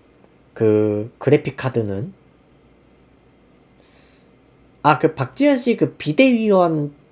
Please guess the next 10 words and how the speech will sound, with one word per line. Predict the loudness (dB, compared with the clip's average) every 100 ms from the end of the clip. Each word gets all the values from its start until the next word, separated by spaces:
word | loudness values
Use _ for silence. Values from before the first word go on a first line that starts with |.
| -20 -12
합류할 | -4 -2 0 0 0
수는 | -4 -4 -4
있다고 | -4 -2 -2 -2
봐요. | -8 -16 -18 _ _ _
내가 | -2 0 0
보기에는 | -2 -4 -4 -6
그 | -6 -2
여성 | -2 -2 -2
정책, | -4 -4 -8 -10 -14 _ -20 -20 -12
그 | -12